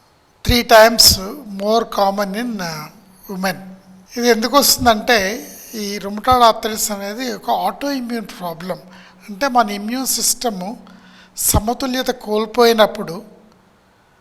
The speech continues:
ఈ కీళ్ళ వ్యాధి వస్తుంది. రుమటాయిడ్ ఆర్థరైటిస్ లక్షణాలు ఏమిటి, దీన్ని ఎలాగ మనం, ఆ, అనుమానించి తర్వాత దీన్ని ఎలాగ టెస్ట్ల ద్వారా కన్ఫర్మ్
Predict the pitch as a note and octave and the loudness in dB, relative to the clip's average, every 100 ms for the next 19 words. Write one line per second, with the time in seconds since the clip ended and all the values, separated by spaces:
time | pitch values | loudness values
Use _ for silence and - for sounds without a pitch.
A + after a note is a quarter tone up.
0 | _ _ _ _ - A#3 G#3 F#3 A3+ - | _ _ _ _ -12 -4 -4 -4 -8 -16
1 | - - A3 G#3+ G#3 G3+ A3+ G3 - - | -10 -2 2 4 6 6 4 -2 -4 -8
2 | E3 F#3+ - - _ _ _ _ _ _ | -16 -18 -20 -20 _ _ _ _ _ _
3 | _ - - _ - A3 A#3+ D#4 D4 C4 | _ -20 -20 _ -8 -6 2 4 8 8
4 | A#3+ A#3+ A#3+ A3+ A#3 - G3+ - - _ | 8 4 -2 -2 0 -2 -2 -8 -12 _
5 | _ _ _ - A#3 G#3 - - A#3+ G#3 | _ _ _ -4 -2 0 0 6 6 6
6 | G3+ G3 - F3 F#3 G3 G#3 A3 F#3 F3+ | 2 -4 -8 -12 -12 -10 -8 -4 -2 4
7 | A#3+ B3 A3+ G#3 F#3+ E3 - - _ - | 4 4 -2 -6 -6 -12 -18 -20 _ -20
8 | - - _ _ - F#3 E3+ E3 G3+ A#3 | -20 -20 _ _ -10 -6 -6 -6 -6 -4
9 | G#3 G#3+ A3 G#3+ G#3 - G3+ F3 - - | 0 6 6 6 0 -4 -4 -8 -12 -20
10 | - _ _ _ - G3+ G3 G3 G3+ F#3+ | -20 _ _ _ -6 0 2 2 0 -2
11 | F#3 F3+ G3+ G3 F3+ - - - F#3+ - | 0 4 4 4 0 -2 -10 -8 -4 -4
12 | G#3 G#3 G3+ - G3 F3+ G3+ | 2 4 4 0 -4 -4 -8